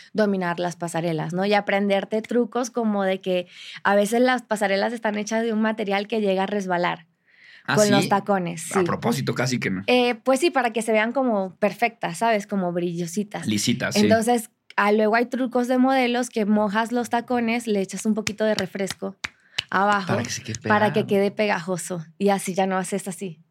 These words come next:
Speaker 1: el resbalón.
Speaker 2: Te vas a un bar
Speaker 1: Entonces,
Speaker 2: donde está todo el piso
Speaker 1: ajá,
Speaker 2: asqueroso, ahí
Speaker 1: exacto,
Speaker 2: pisas.
Speaker 1: ahí pisas.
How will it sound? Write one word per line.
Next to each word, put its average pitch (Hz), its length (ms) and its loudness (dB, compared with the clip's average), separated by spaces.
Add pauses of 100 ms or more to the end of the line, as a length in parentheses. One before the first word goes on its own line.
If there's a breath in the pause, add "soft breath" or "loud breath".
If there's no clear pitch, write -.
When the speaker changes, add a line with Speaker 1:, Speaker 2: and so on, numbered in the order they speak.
(120)
Speaker 1:
el 185 140 -4
resbalón. 175 560 -2
Speaker 2:
Te - 80 0
vas 120 180 2
a 131 60 4
un 127 120 2
bar 127 220 4
Speaker 1:
Entonces, - 240 4
Speaker 2:
donde 104 160 2
está 104 260 -2
todo 117 120 2
el 101 80 -2
piso 113 160 0
Speaker 1:
ajá, 208 160 0
Speaker 2:
asqueroso, 135 460 2
ahí 208 220 2
Speaker 1:
exacto, 214 460 4
Speaker 2:
pisas. 202 100 2
Speaker 1:
ahí 196 140 2
pisas. 262 600 0